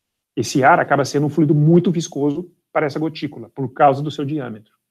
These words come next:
que acaba sendo muito pequeno, entendeu? Em torno de glóbulos vermelhos do sangue, né, o escoamento acaba sendo muitas vezes laminar, né, já que, é, o escoamento ocorre em capilares, né,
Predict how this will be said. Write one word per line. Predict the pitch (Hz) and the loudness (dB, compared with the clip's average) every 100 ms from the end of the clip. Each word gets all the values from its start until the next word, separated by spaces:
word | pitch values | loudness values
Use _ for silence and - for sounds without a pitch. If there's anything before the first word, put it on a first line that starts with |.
| - | -16
que | |
acaba | 117 123 | -10 -8
sendo | 120 139 | -8 -10
muito | 127 143 | -6 -8
pequeno, | - 139 131 120 110 _ | -8 -12 -12 -14 -16 _
entendeu? | _ 123 185 - _ _ _ _ _ _ _ _ _ _ _ _ _ | _ -14 -14 -16 _ _ _ _ _ _ _ _ _ _ _ _ _
Em | 156 147 | -4 2
torno | 175 | 4
de | 160 | 4
glóbulos | 135 143 139 120 | 4 2 2 0
vermelhos | 127 120 117 | 2 2 -2
do | 120 | -8
sangue, | - 120 120 123 107 | -12 -12 -10 -10 -12
né, | 104 120 | -12 -12
o | 113 | -12
escoamento | - 127 120 120 | -8 -6 -6 -6
acaba | 117 120 113 | -4 -2 -4
sendo | - 123 117 | -6 -8 -4
muitas | 123 123 | -4 -2
vezes | 110 113 | -2 -2
laminar, | 123 120 104 107 120 - _ _ _ _ _ _ _ _ _ | 0 -2 -2 -4 -6 -10 _ _ _ _ _ _ _ _ _
né, | 110 127 117 | -8 -4 0
já | 120 | 0
que, | 110 127 117 117 | -2 -4 -4 -6
é, | 113 107 | -6 -8
o | |
escoamento | 110 - 117 117 | -8 -6 -4 -2
ocorre | 117 117 | -2 -2
em | 120 | 0
capilares, | 127 - 113 107 127 135 - _ - | -2 -2 0 4 4 0 -10 _ -8
né, | 131 175 | -8 -8